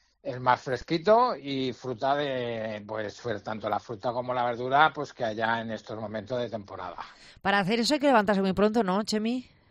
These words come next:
Speaker 1: Un poquito,
Speaker 2: <laughs>
Speaker 1: sí, hay que madrugar, hay que madrugar. Nos levantamos a las cuatro de la mañana
Speaker 2: Madre
Speaker 1: para
Speaker 2: mía.
Speaker 1: que luego a las nueve, pues, esté toda la tienda limpia, preparada para que cuando llegue el cliente,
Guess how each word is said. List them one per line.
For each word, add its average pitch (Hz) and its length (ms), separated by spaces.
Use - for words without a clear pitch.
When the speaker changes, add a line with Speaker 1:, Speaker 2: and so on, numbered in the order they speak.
Speaker 1:
Un 170 180
poquito, 175 580
Speaker 2:
<laughs> 196 140
Speaker 1:
sí, 151 140
hay 139 180
que 151 140
madrugar, 143 580
hay 123 140
que 143 80
madrugar. 135 500
Nos 123 200
levantamos 131 480
a 151 80
las 135 180
cuatro 147 240
de 139 80
la 139 60
mañana 214 580
Speaker 2:
Madre 202 240
Speaker 1:
para 135 260
Speaker 2:
mía. 120 60
Speaker 1:
que 123 100
luego 127 380
a 135 40
las 135 280
nueve, 156 400
pues, 160 180
esté 131 360
toda 127 280
la 127 160
tienda 127 320
limpia, 139 420
preparada 135 640
para 143 260
que 127 60
cuando 113 300
llegue 117 260
el 117 80
cliente, 143 640